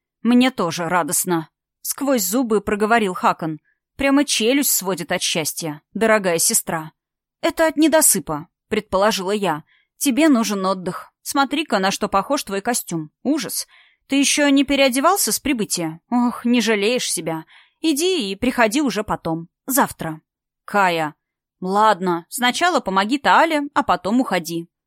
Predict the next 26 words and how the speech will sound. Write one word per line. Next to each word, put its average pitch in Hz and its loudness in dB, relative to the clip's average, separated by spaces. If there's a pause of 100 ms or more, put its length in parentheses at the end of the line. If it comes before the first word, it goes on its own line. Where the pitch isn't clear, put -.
(200)
Быстро 240 0
исправилась 180 -2
я. 156 -6 (460)
Мне 285 6
вдруг 185 -4
вспомнилось, 247 0 (280)
что 330 -4
вот-вот 233 0
должен 208 0
явиться 214 -2
Альрик. 160 -8 (760)
«У 220 -2
тебя 254 0
глаза 247 2
бегают, 185 -2
как 262 -4
у 254 -4
последнего 269 -2
воришки», 208 -2 (160)
заметил 208 -2
брат. 196 -4 (180)
«Что - -6
произошло?» 262 -2 (360)
«Ничего», 208 2 (240)
запротестовала 214 2
я. 190 0